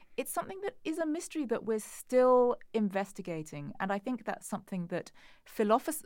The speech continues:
philosophers of mathematics really think about. Mathematicians often just are a bit more pragmatic about math. We just get on with it. We don't sit around going,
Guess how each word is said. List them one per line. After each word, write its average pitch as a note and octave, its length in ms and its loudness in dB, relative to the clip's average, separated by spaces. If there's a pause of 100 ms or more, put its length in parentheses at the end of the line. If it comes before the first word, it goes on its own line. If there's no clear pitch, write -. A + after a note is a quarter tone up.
philosophers A3 560 -2 (100)
of F3+ 140 -6
mathematics D#3+ 760 -6
really F#3+ 340 4
think F#3+ 260 -6
about. C#3+ 300 -6 (280)
Mathematicians B3+ 800 0
often G3+ 320 2
just F#3 280 -6 (500)
are G#3 180 10
a G#3 60 6
bit - 180 2
more A3 160 0 (300)
pragmatic C4 480 0
about D3+ 260 0
math. D3 300 -2
We G3 100 -2
just A3+ 220 -4
get F3+ 180 -2
on A#3+ 120 0
with F#3+ 120 0
it. C#3+ 160 -4
We F#3 100 -4
don't A3+ 220 2
sit - 260 -2
around F#3+ 240 4
going, F#3+ 260 0